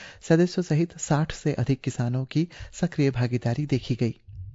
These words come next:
बाल श्रम और मजदूरी पर रोक लगाने के उद्देश्य से आज ईस्ट सियांग जिले में श्रम विभाग, पुलिस विभाग और जिला प्रशासन द्वारा संयुक्त निरीक्षण अभियान का आयोजन किया गया।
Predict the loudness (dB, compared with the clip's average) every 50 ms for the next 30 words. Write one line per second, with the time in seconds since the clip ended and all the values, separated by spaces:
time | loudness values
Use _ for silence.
0 | -18 -20 -20 -20 -20 -20 _ _ -20 -18 -16 -16 -14 -16 -16 -18 -18 -20 -20 -20
1 | -20 _ _ 2 4 4 6 6 4 2 4 4 4 6 6 4 4 4 4 2
2 | 2 2 2 2 2 2 0 0 0 0 0 0 0 0 0 2 2 0 -2 -2
3 | -2 -2 -2 0 -2 -2 -2 -2 -4 -2 -2 -2 -2 -2 -2 -4 -4 -4 -8 -14
4 | _ _ _ -2 0 0 0 0 -2 -6 -2 0 0 0 0 0 0 0 0 2
5 | 0 0 0 0 0 -2 -2 -6 -14 -18 -18 -16 -4 2 2 4 4 4 2 2
6 | 2 0 0 0 0 -2 0 0 0 -2 -2 0 0 2 0 0 -2 -2 -2 -2
7 | -2 -2 -2 -2 -2 -2 -4 -6 -4 -2 -2 -2 -2 -2 -2 -2 0 0 0 0
8 | -2 0 0 0 0 0 -2 -2 -2 0 0 0 0 -2 -2 -4 -6 -4 -4 -4
9 | -4 -2 0 0 0 0 0 0 0 0 -2 -8 -20 -20 -20 -8 -2 2 2 2
10 | 2 2 0 -2 -2 0 0 0 0 2 0 -2 -2